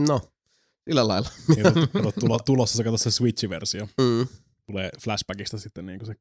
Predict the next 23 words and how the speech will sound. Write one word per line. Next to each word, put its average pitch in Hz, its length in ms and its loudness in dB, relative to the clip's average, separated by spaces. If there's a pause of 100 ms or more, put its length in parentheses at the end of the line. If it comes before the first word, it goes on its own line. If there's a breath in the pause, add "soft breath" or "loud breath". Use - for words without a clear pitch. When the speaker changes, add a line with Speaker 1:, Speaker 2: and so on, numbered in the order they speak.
Speaker 2:
kaksikymmentäviisivuotis 104 1080 -6 (100)
anniversary 107 500 -6
vai 113 120 -6
mikä 110 160 -8
helvetti 113 340 -4
nyt 113 120 -6
onkaan. 92 340 -8
Ja 107 100 -12 (760)
si-, 113 280 2
ei 131 220 4
nimenomaan 107 520 2
lasketa 101 340 -6
sitä 104 260 -6
niinku 104 200 -8
kaksituhatta 104 420 -8
kolmetoista 104 540 -2
versiota, 73 380 -14
mikä 87 220 -14
oli 90 100 -12
ihan 104 140 -14
hirveätä 85 400 -10
kuraa. 87 340 -12 (120)
Speaker 1:
Mm. 110 260 2